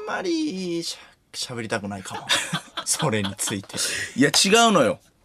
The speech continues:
Speaker 2: そう。
Speaker 1: ねえ、あの、
Speaker 2: 嵐壺。
Speaker 1: あんな体質。え？
Speaker 2: 嵐壺という番組やったんですよ、
Speaker 1: 嵐壺。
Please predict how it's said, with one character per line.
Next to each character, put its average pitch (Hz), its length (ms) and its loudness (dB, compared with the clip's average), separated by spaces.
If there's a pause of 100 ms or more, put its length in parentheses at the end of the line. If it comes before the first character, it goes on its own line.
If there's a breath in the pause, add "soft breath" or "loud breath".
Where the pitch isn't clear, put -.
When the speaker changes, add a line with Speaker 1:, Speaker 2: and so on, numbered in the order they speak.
(140)
Speaker 2:
そ - 440 2 (880 soft breath)
う。 110 60 -4
Speaker 1:
ね 139 100 4
え、 208 380 6
あ 127 240 6
の、 127 340 4
Speaker 2:
嵐 196 520 6
壺。 185 80 8
Speaker 1:
あ 185 40 10
ん 220 40 6
な 233 60 8
体 180 260 8
質。 - 220 -6 (460)
え？ - 100 -6 (920)
Speaker 2:
嵐 175 580 4
壺 113 120 0
と 107 120 -4
い 113 60 2
う 120 80 4
番 127 320 2
組 147 160 4
や 147 80 4
っ - 40 -12
た 120 120 0
ん 170 40 4
で - 60 -4
す - 60 -4
よ、 185 80 -2
Speaker 1:
嵐 92 140 -2
壺。 95 140 -12